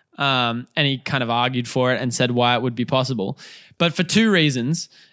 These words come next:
uh, it kind of didn't go anywhere at first. Number one,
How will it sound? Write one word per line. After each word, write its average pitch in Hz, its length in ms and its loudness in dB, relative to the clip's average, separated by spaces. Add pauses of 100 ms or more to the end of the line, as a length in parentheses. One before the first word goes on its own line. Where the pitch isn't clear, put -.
(200)
uh, 135 480 2 (200)
it 147 140 -4
kind 151 160 2
of 135 60 0
didn't 131 180 2
go 127 140 2
anywhere 117 280 2
at 104 80 -6
first. 98 380 -2 (260)
Number 156 260 4
one, 139 360 0